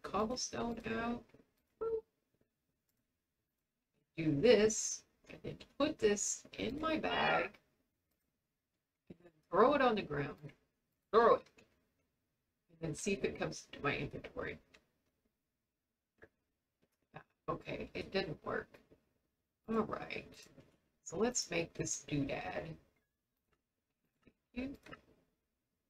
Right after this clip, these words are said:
Oh, I'm missing the other dye.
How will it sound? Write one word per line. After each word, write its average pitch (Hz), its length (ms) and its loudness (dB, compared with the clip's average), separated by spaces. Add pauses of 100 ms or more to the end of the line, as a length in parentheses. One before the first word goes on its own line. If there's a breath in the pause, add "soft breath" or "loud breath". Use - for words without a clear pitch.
(2250)
Oh, 240 220 12
I'm 208 120 6
missing 196 280 0
the - 140 0
other 170 180 2
dye. 131 280 0